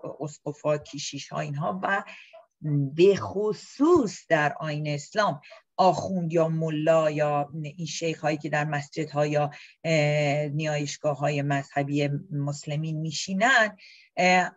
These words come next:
اصلاً هیچ کار دیگه ای نمی کنن از صبح تا شب به غیر از اینکه دکان مذهب رو بگردونن و هیچ وظیفه ندارن به جز اینکه بگیرن بشینن فقط،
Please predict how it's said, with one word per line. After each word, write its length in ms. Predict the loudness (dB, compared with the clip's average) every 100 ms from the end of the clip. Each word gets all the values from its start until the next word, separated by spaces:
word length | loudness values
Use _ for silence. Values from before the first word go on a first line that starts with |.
| -2
اصلاً 240 | 0 2
هیچ 300 | 0 0 -6
کار 360 | -10 0 2 2
دیگه 280 | 0 -8 -10
ای 80 | -6
نمی 240 | -4 -4
کنن 340 | -4 -2 -2
از 100 | -4
صبح 300 | -10 -10 -12 -6
تا 120 | -4
شب 520 | -4 -2 0 2 0 -2
به 140 | -2
غیر 280 | 0 0 2
از 260 | 2 0 -4
اینکه 340 | -10 -8 -6 -2
دکان 480 | -4 -2 -4 -2
مذهب 440 | 0 -2 -2 -2 0
رو 140 | -2
بگردونن 760 | -2 -2 -2 -4 -6 -6 -6 -8 _ -20 -20 -18 0
و 120 | 4
هیچ 220 | 4 2
وظیفه 500 | 2 2 0 -6 -4 0
ندارن 600 | 0 2 2 2 2 0
به 120 | -4
جز 260 | -6 -10 -8
اینکه 280 | -8 -6 -2
بگیرن 400 | 0 0 -2 -2
بشینن 520 | -4 -4 -2 0 -2
فقط، 520 | -2 -2 0 0 -2